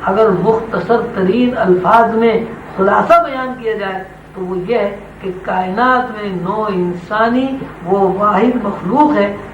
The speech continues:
جو خالق کا تعارف حاصل کر سکتے ہیں۔ نوع انسانی تمام کائنات میں وہ مخلوق ہے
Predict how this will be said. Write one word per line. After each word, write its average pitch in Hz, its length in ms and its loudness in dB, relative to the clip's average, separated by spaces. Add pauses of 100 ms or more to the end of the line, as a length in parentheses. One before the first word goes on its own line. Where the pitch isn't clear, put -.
(120)
جو 180 120 2
خالق 196 680 2
کا 190 120 2 (100)
تعارف 190 520 2
حاصل 202 340 -4
کر 302 140 4
سکتے 294 140 0
ہیں۔ - 280 -10 (1600)
نوع 202 120 4
انسانی 214 640 4 (320)
تمام 339 580 6
کائنات 285 580 0
میں 262 120 -4
وہ 254 180 0
مخلوق 233 480 -4
ہے 226 260 0